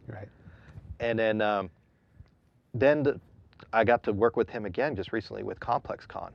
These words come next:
Speaker 1: Mm-hmm.
Speaker 2: and helping put together his vision for this thing called Complex Conversations.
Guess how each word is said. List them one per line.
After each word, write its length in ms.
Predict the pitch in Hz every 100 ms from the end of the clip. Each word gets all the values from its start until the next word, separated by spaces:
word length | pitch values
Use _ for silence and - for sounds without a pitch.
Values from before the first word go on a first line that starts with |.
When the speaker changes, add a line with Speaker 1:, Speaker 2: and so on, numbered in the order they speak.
| 117
Speaker 1:
Mm-hmm. 200 | 107 113 - _ _
Speaker 2:
and 160 | 113 104
helping 400 | 95 113 113 104
put 220 | - 113
together 280 | 104 104 104
his 200 | 107 92
vision 440 | 90 113 110 92 92
for 140 | 101
this 120 | 92 -
thing 120 | 101
called 260 | - 90
Complex 460 | - - 90 98 92
Conversations. 800 | - 90 - 117 107 - -